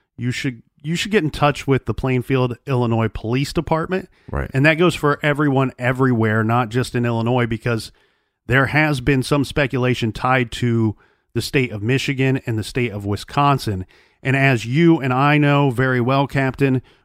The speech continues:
Speaker 1: we have seen good, very good information come from further away than just a state or two when discussing these cases.
Speaker 2: Yeah.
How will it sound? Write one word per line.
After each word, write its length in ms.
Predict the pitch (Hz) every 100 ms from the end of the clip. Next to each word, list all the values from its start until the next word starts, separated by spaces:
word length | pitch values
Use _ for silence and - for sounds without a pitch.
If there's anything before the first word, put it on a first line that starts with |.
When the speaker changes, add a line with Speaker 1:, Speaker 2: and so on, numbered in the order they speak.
| -
Speaker 1:
we 160 | 123
have 160 | 131 120
seen 460 | - 143 135 120 - - 117
good, 540 | 113 147 156 170 185 -
very 300 | - 117 151
good 200 | 165 156
information 540 | 156 147 143 143 135 127
come 280 | - 135 127
from 280 | 131 117 107 _ -
further 500 | - 139 139 139 123
away 340 | 117 120 120
than 200 | 110 107
just 280 | 104 113 -
a 60 |
state 320 | 104 - 123 110
or 80 |
two 240 | 104 - 110
when 120 | 104
discussing 520 | 98 - 113 104 101
these 180 | 95 90
cases. 520 | - 98 85 - -
Speaker 2:
Yeah. 180 | - 73